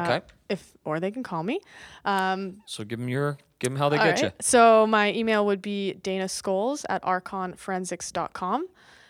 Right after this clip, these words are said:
Speaker 2: And it's D A Y N A S C H O L S at archon forensics dot com.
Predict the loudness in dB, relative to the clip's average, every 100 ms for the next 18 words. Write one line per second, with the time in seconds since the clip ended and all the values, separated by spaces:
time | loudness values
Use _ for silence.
0 | -8 -6 -4 -6 -6 -10 -14 -8 -2 0
1 | 0 0 0 0 -2 -6 -4 -4 -4 -8
2 | _ _ -6 -2 -2 -4 -8 -4 -4 -4
3 | -8 -6 -4 -2 -2 0 -2 -2 -8 -12
4 | _ _ -8 -4 -6 -4 -6 -6 -6 -6
5 | -6 -10 -4 -4 -2 -2 -2